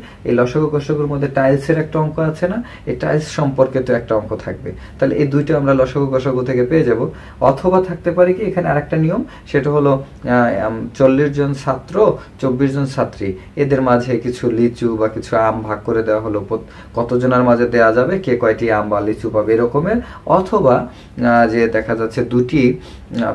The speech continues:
পাত্রে, আহ, কত কলসি পানি রাখা যায়, এই জাতীয় একটা অঙ্ক আমার সাজেশনে অন-, নিশ্চয়ই দেয়া আছে, সেখান থেকে দেখে নেবে। তো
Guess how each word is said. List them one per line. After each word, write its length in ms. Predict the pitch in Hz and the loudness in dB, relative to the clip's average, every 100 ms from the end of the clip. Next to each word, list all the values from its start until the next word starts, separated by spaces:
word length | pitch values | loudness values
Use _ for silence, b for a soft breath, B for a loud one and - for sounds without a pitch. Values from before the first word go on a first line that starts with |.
| - | -2
পাত্রে, 540 | 131 131 131 110 - | -2 -2 0 0 0
আহ, 240 | 110 110 104 | -2 -2 -2
কত 180 | - 120 | -2 -2
কলসি 300 | 131 120 - | 0 -2 -2
পানি 260 | - 110 110 | -2 -2 0
রাখা 260 | 107 110 | 0 0
যায়, 180 | 104 98 - | 0 0 2
এই 140 | 151 | 2
জাতীয় 320 | 151 147 123 | 4 2 2
একটা 200 | 107 98 | -2 0
অঙ্ক 240 | 104 98 151 - | -2 -2 -4 -4
আমার 140 | 123 120 | -2 -2
সাজেশনে 480 | - 113 120 120 113 | -2 -4 -4 -4 -4
অন-, 260 | 113 113 | -6 -8
নিশ্চয়ই 360 | 113 110 - 123 | -8 -8 -4 0
দেয়া 200 | 107 104 | 2 2
আছে, 300 | 107 - - B B - | 0 -6 -10 B B -2
সেখান 200 | 123 120 | 0 2
থেকে 180 | 113 107 | 0 0
দেখে 220 | 104 101 | -2 -4
নেবে। 260 | 95 92 95 B | -4 -6 -10 B
তো 80 | - | -6